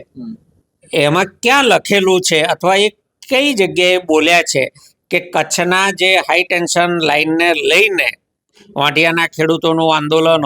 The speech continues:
Speaker 2: હતું, એ ખેડૂતોને આ વળતર સરકાર આપવાની બાંયધરી આપી છે, એવું ક્યાંય બોલ્યા છે?
Speaker 1: હમ.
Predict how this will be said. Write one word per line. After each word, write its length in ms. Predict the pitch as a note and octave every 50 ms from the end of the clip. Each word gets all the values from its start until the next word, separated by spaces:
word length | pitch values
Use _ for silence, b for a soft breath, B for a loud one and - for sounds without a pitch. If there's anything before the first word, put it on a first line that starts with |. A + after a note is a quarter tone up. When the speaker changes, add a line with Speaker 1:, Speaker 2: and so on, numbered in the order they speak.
| C3 D#3
Speaker 2:
હતું, 380 | F3+ - - A#3 F#3+ D#3 C#3+ B B B B B B _ -
એ 240 | E3+ F3 F#3 F3+
ખેડૂતોને 840 | F3+ F#3 - D3+ D#3+ D#3+ E3 E3 D#3+ - F3 E3+ E3+ D#3+ D#3+ E3 E3 F#3 - -
આ 200 | D#3 D#3 E3 D#3+
વળતર 480 | D3 C#3+ C#3+ D3 C#3+ - E3 D#3+ D3+
સરકાર 480 | C#3 - C#3 C3+ C3 - - D#3+ D3+ C#3+
આપવાની 840 | C#3+ C#3 - - - D#3+ D3+ D3+ D3+ D3+ D3+ D3 C#3+ - - D3 D#3+
બાંયધરી 640 | D#3+ C#3 C3 B2+ B2+ C3 C3 B2+ C#3+ D#3+ D#3 D#3 D#3
આપી 320 | D3+ C#3+ - - D#3 D#3+ D3+
છે, 120 | - D3+
એવું 160 | D3 D3 D3+
ક્યાંય 220 | D3 D#3+ D#3 D#3 D#3+
બોલ્યા 380 | D#3+ D#3+ D#3+ D#3+ E3+ F3+ F#3+
છે? 180 | F#3 - - F#3
Speaker 1:
હમ. 640 | F#3+ _ _ _ _ _ - B2+ B2 A#2+ A#2 A2+